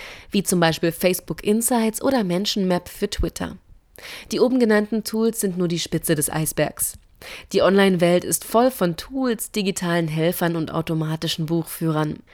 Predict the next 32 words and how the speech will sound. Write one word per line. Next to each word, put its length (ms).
Daher 340
ist 180
es 140
umso 400
wichtiger, 420
von 240
vornherein 540
zu 180
wissen, 380
was 160
deine 260
Zielgruppe 540
nutzt 400
und 220
welche 300
Zahlen 440
du 60
überwachen 440
solltest. 600
Hast 200
du 40
dieses 380
Wissen, 340
kannst 280
du 60
dir 140
die 140
Seiten 420
und 220
dazugehörige 760
Tools 440
raussuchen, 600